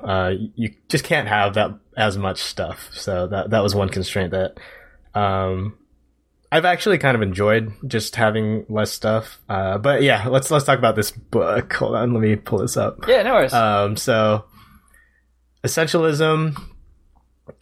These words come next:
Speaker 1: uh, by Greg McKeown. It is the disciplined pursuit of less. And I think it is less about, um,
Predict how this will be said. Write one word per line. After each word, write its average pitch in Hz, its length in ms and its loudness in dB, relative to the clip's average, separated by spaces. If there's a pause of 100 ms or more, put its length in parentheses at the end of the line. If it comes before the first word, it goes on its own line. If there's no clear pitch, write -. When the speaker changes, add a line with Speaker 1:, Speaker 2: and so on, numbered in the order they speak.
(1000)
Speaker 1:
uh, 104 500 2 (340)
by 107 300 2
Greg 107 380 2
McKeown. 117 580 0 (800)
It 113 180 0
is 101 420 0
the 98 100 0
disciplined 123 720 0
pursuit 107 540 0
of 95 240 -2
less. 95 640 -2 (680)
And 101 500 2 (1120)
I 135 120 2
think 180 240 2
it 156 160 2
is 123 340 2
less 107 300 4
about, 98 520 2 (160)
um, 92 680 -4